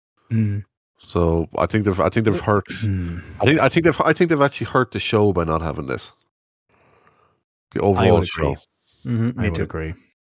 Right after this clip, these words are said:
Speaker 1: There, look, there's, they might find a way to retcon it in the coming weeks, but I think there was no, if they do, I think it'd be even worse 'cause there was no need to do this match. If they, if they, if we're still getting Hangman and, and Omega,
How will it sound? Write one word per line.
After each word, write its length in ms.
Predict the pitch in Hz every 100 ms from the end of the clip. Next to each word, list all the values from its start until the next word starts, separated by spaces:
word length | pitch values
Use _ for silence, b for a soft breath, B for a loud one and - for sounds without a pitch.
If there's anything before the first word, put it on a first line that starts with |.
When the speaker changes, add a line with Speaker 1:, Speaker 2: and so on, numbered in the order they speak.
| _ _ _ b b -
Speaker 1:
There, 160 | 123 113
look, 280 | 131 123 -
there's, 480 | 120 120 117 - -
they 160 | 127
might 200 | 131 135
find 220 | - 123 123
a 40 |
way 120 | 120
to 100 | 113
retcon 380 | 107 104 - 104
it 80 | 101
in 60 | 101
the 80 |
coming 300 | 104 107 101
weeks, 260 | 101 110 -
but 160 | - 98
I 80 |
think 240 | 95 131 127
there 80 | 117
was 180 | 110 113
no, 180 | 117 - B B
if 200 | 165 -
they 140 | 170
do, 360 | 143 143 110 71 - -
I 80 | 107
think 160 | 123 117
it'd 120 | 110
be 80 | 110 110
even 180 | 101 101
worse 340 | 107 92 -
'cause 260 | - - 101
there 80 | 107
was 120 | 104
no 120 | 120
need 240 | 120 120 113
to 80 | 117
do 160 | 110
this 180 | 101 98
match. 440 | 107 95 - - -
If 200 | 113 -
they, 140 | 110 98
if 160 | 107
they, 140 | - 101
if 160 | 113 131
we're 120 | 127
still 200 | - 170
getting 180 | 165 135
Hangman 360 | 127 117 110
and, 240 | 98 95 98
and 120 | 98
Omega, 440 | 98 98 92 -